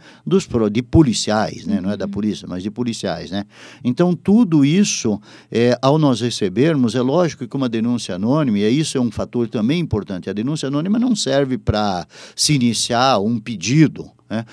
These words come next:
Speaker 1: O que nós fazemos? Nós vamos verificar se aqueles dados da denúncia correspondem à realidade. Ou seja, se existe um policial,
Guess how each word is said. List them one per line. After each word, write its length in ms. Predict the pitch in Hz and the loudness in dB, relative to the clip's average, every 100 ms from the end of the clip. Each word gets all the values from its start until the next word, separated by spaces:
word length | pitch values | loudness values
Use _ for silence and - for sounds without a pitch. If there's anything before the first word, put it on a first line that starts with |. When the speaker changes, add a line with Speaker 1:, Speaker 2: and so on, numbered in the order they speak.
| - - | -12 -4
Speaker 1:
O 80 | 147 | 0
que 120 | 220 | 4
nós 200 | 214 180 | 2 2
fazemos? 340 | 165 127 107 | 0 0 0
Nós 200 | 123 131 | -2 -2
vamos 200 | 165 196 | -2 -2
verificar 800 | 160 135 127 117 - 156 180 117 - _ | -2 -4 -6 -10 -4 0 0 -2 -8 _
se 200 | - 151 | -10 -4
aqueles 580 | 143 - 214 247 214 - | -4 -4 -2 0 -2 -4
dados 460 | 117 131 131 107 | -6 -4 -6 -6
da 100 | 95 | -6
denúncia 460 | 90 92 117 156 185 | -6 -4 -4 -4 -6
correspondem 760 | 202 180 202 - 143 143 160 | -4 -4 -4 -4 -2 -2 -2
à 60 | 165 | -4
realidade. 720 | 175 190 220 160 139 143 87 - _ _ _ | -4 -4 -4 -4 -4 -6 -8 -16 _ _ _
Ou 120 | - | -6
seja, 380 | 175 190 135 90 | -2 0 0 -2
se 160 | 92 127 | -10 -8
existe 500 | 107 95 170 160 127 | -8 -6 -6 -6 -6
um 80 | 113 | -8
policial, 680 | 117 113 104 110 110 127 | -6 -6 -4 -2 0 0